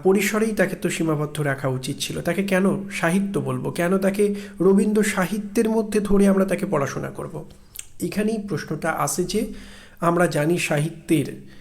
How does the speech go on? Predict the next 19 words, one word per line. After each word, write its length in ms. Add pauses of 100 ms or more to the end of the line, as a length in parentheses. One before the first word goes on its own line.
(600)
যে 180
সংরূপগত 760
শ্রেণী 300
বিভাজন, 580
সেখানে 360
প্রবন্ধ 480
বলে 240
একটি 260
পরিসর 480
রয়েছে 240
এবং 120
সেই 140
প্রবন্ধেরই 640
মূলত 320
পরিসরের 560
মধ্যে 460 (340)
পত্র 380
সাহিত্যও 540
রয়েছে। 400